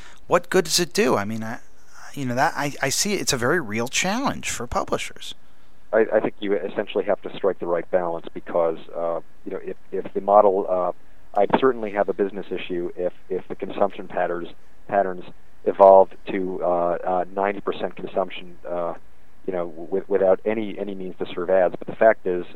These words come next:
Speaker 2: that, um, we, we need also to be relevant. We need to get our content out there,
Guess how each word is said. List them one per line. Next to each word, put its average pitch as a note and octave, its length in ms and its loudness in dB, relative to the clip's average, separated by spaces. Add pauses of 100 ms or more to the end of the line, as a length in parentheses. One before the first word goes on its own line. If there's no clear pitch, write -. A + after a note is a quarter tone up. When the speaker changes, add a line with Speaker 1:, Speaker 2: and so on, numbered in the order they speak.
(120)
Speaker 2:
that, F2+ 180 0 (100)
um, E2+ 240 -4 (480)
we, F#2 320 -8
we G2 120 -6
need G2 140 -4
also F2+ 280 2
to F2 40 -6
be E2+ 120 -8
relevant. E2+ 500 -4
We F2+ 60 -10
need F2+ 160 -10
to F#2 40 -6
get F2+ 140 -4
our E2+ 60 -4
content F2 400 -8
out E2 180 -8
there, E2 300 -6